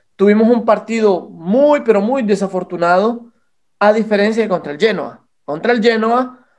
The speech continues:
jugamos un partido en el cual el Milan de verdad estaba jugando mal. O sea, esto no lo puedes, no lo nega nadie. O sea, el Milan contra el Genoa jugó mal. Y es verdad lo que tú dices, la falta de idea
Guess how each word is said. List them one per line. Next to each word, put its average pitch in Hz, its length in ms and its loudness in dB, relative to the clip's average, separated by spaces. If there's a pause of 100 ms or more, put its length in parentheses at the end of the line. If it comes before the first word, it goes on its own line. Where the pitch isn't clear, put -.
(140)
jugamos 180 320 0
un 190 120 -6
partido 202 340 0
en 180 80 0
el 156 80 -6
cual 175 220 2
el 151 120 -4
Milan 180 340 -2
de 156 160 0
verdad 165 680 0 (400)
estaba 151 280 -2
jugando 147 340 0
mal. 135 400 -2
O - 180 -20
sea, - 240 -10
esto 165 220 -2
no 185 120 -2
lo 180 160 0
puedes, 190 480 2 (420)
no 175 80 2
lo 175 80 2
nega 180 180 2
nadie. 160 460 -2
O - 120 -20
sea, 147 120 -6
el 156 180 -6
Milan 175 400 0
contra 160 320 -8
el 151 80 -8
Genoa 196 340 2
jugó 156 260 -2
mal. 180 300 0 (440)
Y 180 400 -2
es 185 280 2
verdad 196 380 0
lo 202 100 0
que 170 100 -8
tú 170 120 -8
dices, 180 240 -4
la 165 140 -8
falta 180 340 0
de 175 100 -2
idea 185 600 0